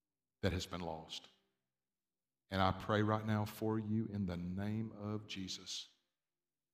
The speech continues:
that as you step into this year of Jubilee and begin to thank the Lord and wait patiently and declare and speak in faith that the Lord says there'll be an unexpected door open and an upgrade for you.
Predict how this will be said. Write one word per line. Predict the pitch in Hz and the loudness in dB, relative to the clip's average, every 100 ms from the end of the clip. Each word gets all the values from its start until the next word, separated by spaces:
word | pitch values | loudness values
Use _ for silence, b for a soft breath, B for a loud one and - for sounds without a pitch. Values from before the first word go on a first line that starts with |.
| _ _ - | _ _ 0
that | 101 | 2
as | 90 | 2
you | 98 | -2
step | - - 104 - | -4 0 0 2
into | 107 | 2
this | 107 107 - | 4 2 2
year | 107 110 | 0 0
of | 107 | -2
Jubilee | - 113 113 110 98 | -4 -2 2 4 4
and | 95 | 2
begin | 92 92 98 | 0 0 0
to | 107 | -2
thank | - 101 107 - | -4 -4 -4 -4
the | |
Lord | 107 107 110 120 117 | -2 0 0 0 0
and | 95 90 | -2 -2
wait | 92 87 | -2 -2
patiently | - 113 - 123 120 135 135 | -2 0 0 -4 -4 -6 -6
and | 95 87 | -8 -6
declare | 92 - - 104 117 123 | -6 -8 -4 0 2 4
and | 104 | 2
speak | 92 - 117 117 | 0 0 -2 0
in | 131 | -4
faith | 120 92 90 92 | -4 -8 -8 -8
that | 90 | -12
the | 92 | -8
Lord | 98 101 107 | -4 -4 -4
says | - 98 92 90 - b b b b - | -6 -6 -6 -8 -12 b b b b -2
there'll | 101 92 | 0 2
be | 98 | 2
an | 92 | 2
unexpected | 101 104 - - 95 92 101 101 - - _ _ _ _ _ - | -2 -2 -4 -6 -6 -4 -4 -4 -6 -20 _ _ _ _ _ -6
door | 98 90 80 | 0 0 0
open | 85 - 85 - - | -8 -12 -18 -16 -6
and | 101 | -4
an | 92 87 | -4 -6
upgrade | 90 - 80 85 | -10 -12 -16 -16
for | |
you. | - | -14